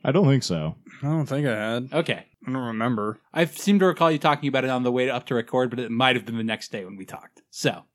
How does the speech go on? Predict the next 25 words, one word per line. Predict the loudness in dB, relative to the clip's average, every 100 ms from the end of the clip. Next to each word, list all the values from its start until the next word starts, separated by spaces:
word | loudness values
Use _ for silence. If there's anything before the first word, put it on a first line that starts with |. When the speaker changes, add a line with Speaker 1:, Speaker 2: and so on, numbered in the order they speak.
| 0
Speaker 2:
It's | 2
a | 2
fun | 4 2 4
game. | 2 0 -2
Like, | -2 -2
it's | -2 -2 -2 -4 -6 -10 _ _ _
kinda | -2 2 2
weird, | 0 -2 -2 -2 -4 -4
but | -2 0 -2 -6 _ _ _ _ _
Speaker 3:
For | 4 6
the | 6 8
audience | 8 6 2
who | 4
might | 4 4
not | 2
be | 2
familiar | 4 6 8 6
with | 2 0
Darkest | -2 -2 -4
Dungeon. | -2 -2 -2 -4 -2
Speaker 2:
It's | 2 2 2 -2 -4 -6 0
a | 4 8 8 6 0 2
dungeon | 2 4 2 2 2
crawler | 0 4 6 6 4 4 2 0
that | -2